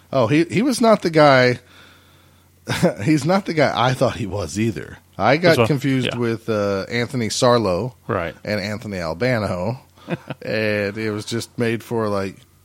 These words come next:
Speaker 1: I was correcting Steve on who was what, and truthfully,
Speaker 2: Yeah.
Speaker 1: I was wrong. So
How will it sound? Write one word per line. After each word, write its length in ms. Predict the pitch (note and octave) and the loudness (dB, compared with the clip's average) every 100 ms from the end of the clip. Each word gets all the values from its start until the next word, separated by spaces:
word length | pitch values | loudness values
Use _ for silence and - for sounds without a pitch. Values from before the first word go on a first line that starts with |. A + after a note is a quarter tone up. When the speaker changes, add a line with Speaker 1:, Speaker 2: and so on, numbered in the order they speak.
| - | -12
Speaker 1:
I 120 | G2 | -10
was 140 | F2+ - - | -12 -16 -20
correcting 520 | - G2+ G#2 A2 A2 G#2 | -10 -6 -4 -4 -6 -6
Steve 460 | - B2 B2 B2+ | -6 -4 -2 -2
on 120 | G#2+ F#2 | -2 -4
who 180 | A2+ | -4
was 220 | A2 G#2 G#2+ | -4 -6 -6
what, 480 | C3+ D3 C#3 C#3 | -4 -2 -2 -4
and 280 | - G2 F#2 - _ _ _ | -6 -8 -8 -14 _ _ _
truthfully, 460 | - D3 - D3+ C#3 | -4 -2 -2 -2 0
Speaker 2:
Yeah. 80 | F2+ | 0
Speaker 1:
I 80 | |
was 180 | F3+ A#3 | -2 -2
wrong. 380 | B3+ B3+ A#2 D#2+ | -4 -4 -6 -10
So 540 | - A#2+ A#2 A#2 A2+ | -10 -4 -2 -2 -2